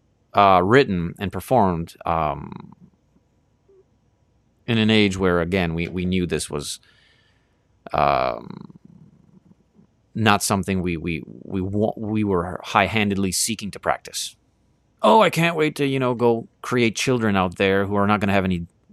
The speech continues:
daddies. Oh, I can't wait to do that." That wasn't a thing. Now it is. Now it's like a bragging right. "I've got kids all over the place. Ha, ha, ha, ha, ha."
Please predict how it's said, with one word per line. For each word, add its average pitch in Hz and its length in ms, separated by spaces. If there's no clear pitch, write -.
daddies. 113 640
Oh, 143 100
I 127 100
can't 131 200
wait 127 160
to 120 80
do 110 180
that." 82 220
That 117 200
wasn't 113 240
a 98 80
thing. - 320
Now 117 180
it 95 80
is. - 260
Now 104 140
it's 92 100
like 90 140
a 87 40
bragging 85 340
right. 67 200
"I've 120 180
got 107 200
kids 92 200
all 127 220
over 131 140
the 104 100
place. 85 300
Ha, 127 120
ha, 98 160
ha, 85 200
ha, 78 180
ha." 80 120